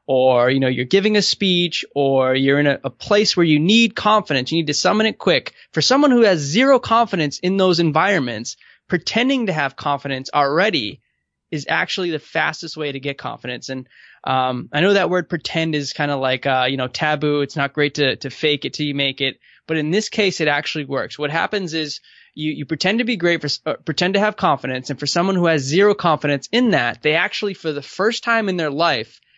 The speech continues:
have an idea of what, of what it feels like to have the, to have confidence in that area. People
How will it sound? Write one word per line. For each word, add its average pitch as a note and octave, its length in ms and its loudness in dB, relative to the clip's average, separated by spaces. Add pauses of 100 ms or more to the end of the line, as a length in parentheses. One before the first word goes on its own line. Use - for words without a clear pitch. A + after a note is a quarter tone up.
(140)
have D#3+ 420 -2
an D#3 120 0
idea C#3+ 760 0 (420)
of D#3 160 -2
what, D#3 260 0 (140)
of D3 140 -4
what F#3 160 2
it G3 140 -4
feels A3 360 4
like C3+ 360 0 (220)
to D#3+ 100 -2
have D3 220 -2
the, C#3 200 -2 (100)
to D#3+ 120 -4
have D#3+ 200 0
confidence D3 460 -2
in E3 160 -2
that C3+ 200 0
area. B2+ 300 0
People F#3+ 500 0